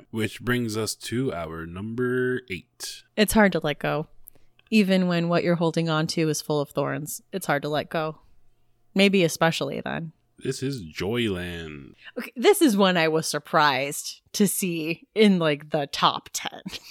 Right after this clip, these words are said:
Speaker 1: This is the biggest surprise, I think, on this list. For me, for sure.
Speaker 2: I think on, like,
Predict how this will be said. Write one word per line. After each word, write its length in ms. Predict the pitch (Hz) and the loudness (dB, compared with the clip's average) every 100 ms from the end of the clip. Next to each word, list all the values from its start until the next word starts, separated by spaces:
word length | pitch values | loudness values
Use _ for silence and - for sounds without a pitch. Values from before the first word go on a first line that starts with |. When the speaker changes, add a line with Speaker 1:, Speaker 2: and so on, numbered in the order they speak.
| - _ | -20 _
Speaker 1:
This 400 | 98 101 127 135 | -8 0 2 4
is 140 | 139 120 | 2 2
the 100 | 104 | 2
biggest 380 | 104 101 101 | 2 4 2
surprise, 400 | 107 - 95 92 | 0 2 2 2
I 60 | 87 | -2
think, 280 | - 87 82 | -6 -6 -6
on 140 | 78 | -8
this 160 | 78 - | -8 -12
list. 420 | - - - - _ _ _ | -8 -10 -10 -16 _ _ _
For 160 | - 113 | -4 0
me, 320 | 107 69 - _ _ _ | 0 -2 -12 _ _ _
for 120 | - | -10
sure. 360 | - - - _ | -8 -8 -14 _
Speaker 2:
I 120 | 262 | -6
think 320 | 247 285 262 - | -4 -2 -2 -2
on, 180 | 226 220 | -4 -2
like, 340 | 214 180 165 | -2 -2 -4